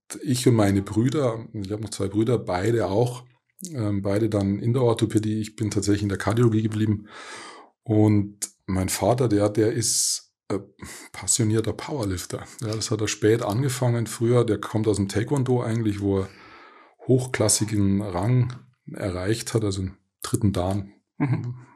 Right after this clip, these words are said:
Speaker 1: Weiß nicht. Und, ähm, hat dann im späten Alter zum Kraft-Dreikampf gefunden und hat dann natürlich, wie es bei dem Sport so ist und auch in dem Alter,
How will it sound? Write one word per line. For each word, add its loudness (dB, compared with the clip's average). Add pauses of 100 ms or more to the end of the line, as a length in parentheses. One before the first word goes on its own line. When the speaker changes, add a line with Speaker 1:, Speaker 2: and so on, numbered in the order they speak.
(120)
Speaker 1:
Weiß -10
nicht. -6 (520)
Und, 2
ähm, 4
hat -2
dann 4
im 0
späten 0
Alter 0
zum -2
Kraft-Dreikampf 0 (960)
gefunden 0 (400)
und 2
hat 2
dann 8
natürlich, 8
wie 2
es 4
bei 6
dem 4
Sport 0
so 2
ist 4
und -4
auch -6
in -4
dem -6
Alter, -2